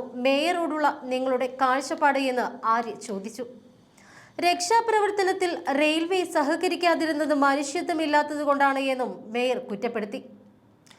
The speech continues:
കോർപ്പറേഷനും സർക്കാർ സംവിധാനങ്ങളും പങ്കെടുത്തത് മനുഷ്യത്വം ഉള്ളതുകൊണ്ടാണ് എന്നും തോട്ടിൽ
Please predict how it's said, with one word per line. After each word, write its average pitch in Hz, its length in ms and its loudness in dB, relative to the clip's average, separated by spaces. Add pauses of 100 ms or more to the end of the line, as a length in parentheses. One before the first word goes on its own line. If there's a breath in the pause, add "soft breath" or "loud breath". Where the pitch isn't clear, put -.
(460 soft breath)
കോർപ്പറേഷനും 392 840 4 (220)
സർക്കാർ 311 380 4 (120)
സംവിധാനങ്ങളും 320 680 0 (120)
പങ്കെടുത്തത് 311 600 2 (360)
മനുഷ്യത്വം 277 600 -2
ഉള്ളതുകൊണ്ടാണ് 294 600 2 (140)
എന്നും 233 180 0 (600 loud breath)
തോട്ടിൽ 247 300 4